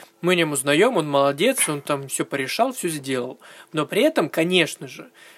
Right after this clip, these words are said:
а, мы знаем, ну, если бы мы были прям фанаты, которые читали, мы знаем, что в этой же вселенной существует там Капитан Америка, что есть Халк, что они в конце концов объединятся, но их как бы пока что там в повествовании вообще нет. То есть такое ощущение, как будто их даже не существовало.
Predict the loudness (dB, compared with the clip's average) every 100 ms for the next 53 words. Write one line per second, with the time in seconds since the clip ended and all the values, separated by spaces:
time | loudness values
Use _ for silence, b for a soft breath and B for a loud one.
0 | b -2 -2 -2 0 2 2 2 -4 -6
1 | -6 -4 -6 0 0 0 0 -2 -2 0
2 | 2 2 -2 -8 -8 -2 0 0 -2 -2
3 | 0 0 0 0 0 0 -4 -6 -4 0
4 | 2 0 -2 -4 -8 -8 -6 -2 0 -2
5 | -4 -16 -8 -2 -2 0 0 0 -4 -10
6 | -16 B B -10 -4 -2 0 2 2 0
7 | -4 -6 -4 -2 -2 -2 -6 -8 -4 -4
8 | 0 0 0 -6 -6 -10 -8 -4 -2 -2
9 | -4 -4 0 0 -2 -6 -6 -4 -8 -2
10 | 0 2 -2 -2 -4 2 2 2 -6 -12
11 | -14 -12 -8 -6 -4 -6 -2 -2 -2 -6
12 | -8 -10 -8 -2 -2 -2 -6